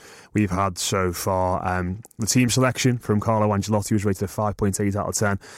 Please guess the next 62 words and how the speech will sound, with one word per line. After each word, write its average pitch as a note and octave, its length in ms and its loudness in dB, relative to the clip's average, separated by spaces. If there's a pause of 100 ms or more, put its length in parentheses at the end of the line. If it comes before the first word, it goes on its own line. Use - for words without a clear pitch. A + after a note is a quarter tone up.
(160)
Carlo C#3+ 280 4
himself C#3 440 2
got C3+ 160 4
a - 20 4
rating B2+ 200 4
of A2+ 100 -4
five B2+ 260 0
point A#2 200 0
two, A2+ 240 2
not B2+ 220 4
his G#2 120 2
best - 340 -4
day. G2+ 240 0
Everton F#2+ 240 -4
certainly G2 380 0
a F#2 60 2
bit G2+ 200 0
light F#2 380 -2 (440)
in F#2 200 2
midfield. F#2 680 0
Uh, F#2 160 0
the A#2 140 4
atmosphere A#2 400 2
at A2+ 80 0
Stamford A2 400 0
Bridge, A2+ 340 2
five A2+ 300 0
point G#2+ 240 2
two. A#2 340 2
Uh, A#2 40 4
any A#2 180 4
Blues B2+ 280 4
who C3 80 4
were B2 80 4
down C#3+ 280 2
there, E3+ 200 4 (300)
let B2 140 4
us A2 100 2
know. A#2+ 160 4
What C3 120 2
was A#2 100 0
the A#2+ 100 4
away A2 240 4
end A2+ 180 4
like? G#2+ 320 2
Uh, F#2 140 0
certainly G2+ 260 0
looking G2 200 -2
a - 20 0
little F#2 140 0
bit G2 140 2
empty F#2+ 260 0
than F#2 120 2
usual F#2 400 0 (240)
towards F#2+ 300 -2
the F#2+ 100 0
end, F2+ 200 -2
which F#2+ 160 -4
of F2+ 80 -6
course F#2 320 -4
is G2 80 -4
understandable. G2 680 0